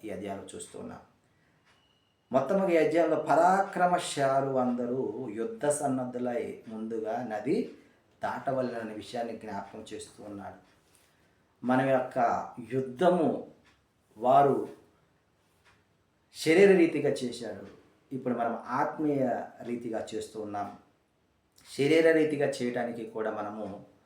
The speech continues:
సన్నద్ధగా ఉండాలని, తగు రీతిగా మనల్ని మనము మరి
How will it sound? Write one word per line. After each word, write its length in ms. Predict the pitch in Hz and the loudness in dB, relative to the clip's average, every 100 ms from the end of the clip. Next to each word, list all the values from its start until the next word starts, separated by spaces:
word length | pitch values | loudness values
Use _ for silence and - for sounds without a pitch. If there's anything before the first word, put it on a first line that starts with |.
| _ _ _ | _ _ _
సన్నద్ధగా 920 | - 110 120 123 135 123 113 - - | -10 -6 -2 -2 -2 0 0 -2 -8
ఉండాలని, 680 | 107 104 110 110 110 98 92 - _ _ _ _ _ _ _ _ _ _ _ _ _ - | -14 -4 -2 -2 -4 -8 -12 -18 _ _ _ _ _ _ _ _ _ _ _ _ _ -2
తగు 160 | 123 127 | 0 2
రీతిగా 760 | 143 151 160 151 - - - 117 | 2 4 4 4 4 0 -8 -8
మనల్ని 320 | 117 117 117 | -4 -2 -2
మనము 540 | 110 120 139 - 95 - _ _ _ _ _ _ _ _ _ _ _ _ _ _ _ _ _ _ | 0 2 2 0 -4 -16 _ _ _ _ _ _ _ _ _ _ _ _ _ _ _ _ _ _
మరి 480 | 107 107 104 98 135 | -6 -4 -2 -4 -6